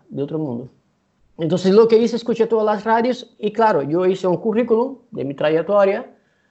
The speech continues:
y fui a las puertas de diez radios. Yo elegí diez radios, cogí los, las direcciones, los contactos, como podía ser,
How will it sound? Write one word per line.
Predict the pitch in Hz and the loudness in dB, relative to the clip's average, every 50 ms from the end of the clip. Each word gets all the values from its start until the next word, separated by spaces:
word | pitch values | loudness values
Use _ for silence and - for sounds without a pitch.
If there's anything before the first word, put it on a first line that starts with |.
| _ _ _ _ _ _ _ _ _ _ _ _ _ _ _ _ _ _ _ - - - - | _ _ _ _ _ _ _ _ _ _ _ _ _ _ _ _ _ _ _ -20 -20 -14 -4
y | - 185 220 262 | 0 2 2 2
fui | 220 - - - 190 226 262 285 311 - - - _ _ _ _ _ _ _ _ - | 0 -2 -4 0 0 2 2 0 -4 -8 -12 -20 _ _ _ _ _ _ _ _ -2
a | - 165 | 0 2
las | 165 180 180 | 2 2 0
puertas | - - 180 185 190 190 247 233 - - | 0 2 2 2 2 2 0 0 0 2
de | 226 226 202 196 | 2 2 2 2
diez | - 160 151 170 196 240 277 269 269 - - | -2 -2 2 4 4 6 4 2 0 -4 -8
radios. | 220 170 156 170 180 180 185 175 139 131 120 | -8 -4 0 2 4 4 4 4 2 0 -2
Yo | 120 139 | -2 -2
elegí | 143 151 151 139 - - 196 214 | -2 -2 -2 -4 -4 -6 -6 -4
diez | 170 170 175 - 151 151 - - | 0 2 4 4 4 2 -2 -10
radios, | - 151 135 147 147 147 147 131 117 127 - | -12 -8 -2 0 2 2 2 0 -4 -8 -10
cogí | - 135 147 156 | -10 -6 -4 -2
los, | 147 147 143 147 - | -2 -2 -2 -4 -6
las | - 131 131 135 | -4 -4 -2 0
direcciones, | 143 147 156 156 - _ - - 208 214 214 185 | 0 0 -2 -4 -6 _ -8 -6 -4 -2 -2 -2
los | 151 151 143 | -2 -2 -2
contactos, | - 170 160 - 202 208 233 - 226 202 - - | -4 -8 -2 0 0 0 2 0 -6 -6 -6 -10
como | - 170 143 147 151 | -10 -10 -8 -8 -10
podía | - - 147 147 151 165 165 | -4 -2 0 2 2 0 2
ser, | 165 240 247 269 269 262 - | 4 4 4 4 4 0 -8